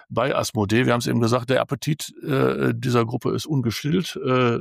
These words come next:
da wird weiter zugekauft und da wird weiter dran gearbeitet. Und damit das Ganze übersichtlich bleibt,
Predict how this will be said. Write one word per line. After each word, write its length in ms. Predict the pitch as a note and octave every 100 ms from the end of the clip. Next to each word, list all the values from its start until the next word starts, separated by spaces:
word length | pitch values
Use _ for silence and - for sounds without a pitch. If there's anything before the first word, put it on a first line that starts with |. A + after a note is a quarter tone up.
| B2+
da 260 | A#2+ A#2
wird 160 | A#2+ A#2
weiter 240 | A#2+ A2+
zugekauft 640 | - D#3 C#3+ C#3 C#3+ -
und 80 | -
da 140 | A2+ G#2+
wird 180 | G#2+
weiter 200 | G#2 G#2+
dran 200 | G#2 G2+
gearbeitet. 520 | G2 F#2+ B2+ C#3+ C#3+ C3
Und 140 | B2
damit 240 | A2 A#2+
das 120 | A#2 A2+
Ganze 260 | B2 -
übersichtlich 580 | F3+ D#3 A2+ G#2+ - F#2
bleibt, 300 | G2+ A2 -